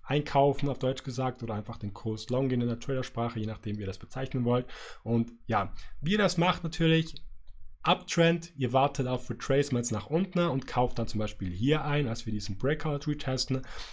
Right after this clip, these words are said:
Und bei einem Downtrend genau umgekehrt, wenn ein Low bricht, wartet ihr auf den Retest, das ist dieses Lows,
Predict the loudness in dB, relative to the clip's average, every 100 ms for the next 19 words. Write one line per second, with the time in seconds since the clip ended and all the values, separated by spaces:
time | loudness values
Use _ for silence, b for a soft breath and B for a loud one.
0 | B 2 4 4 4 6 6 4 2 2
1 | 0 0 4 4 2 0 0 0 0 2
2 | 2 2 2 2 2 4 4 2 0 0
3 | 0 -4 -2 -4 -4 -2 2 2 2 0
4 | 0 -4 -8 -6 -4 -4 -2 2 2 2